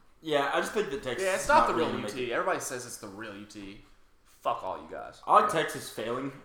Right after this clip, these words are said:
Speaker 1: in everything, and so I, I wanna go no.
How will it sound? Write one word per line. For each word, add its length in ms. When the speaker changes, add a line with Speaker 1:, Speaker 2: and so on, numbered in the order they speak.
Speaker 1:
in 220
everything, 480
and 220
so 500
I, 320
I 20
wanna 160
go 140
no. 280